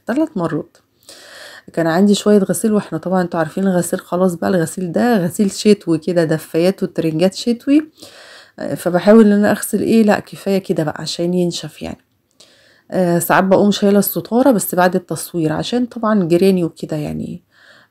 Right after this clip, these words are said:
آه، بقوم شايلة الستارة بعد ما اخلص خلاص ال-، النشير.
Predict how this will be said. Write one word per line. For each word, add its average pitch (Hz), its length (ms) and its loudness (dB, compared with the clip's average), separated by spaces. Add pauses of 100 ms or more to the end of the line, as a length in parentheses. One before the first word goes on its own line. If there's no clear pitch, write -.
(120)
آه، 180 540 0
بقوم 170 280 2
شايلة 226 280 4
الستارة 233 440 0
بعد 208 260 2
ما 175 140 0
اخلص 190 380 -2
خلاص 190 400 -2
ال-، 160 280 -4 (400)
النشير. 175 580 2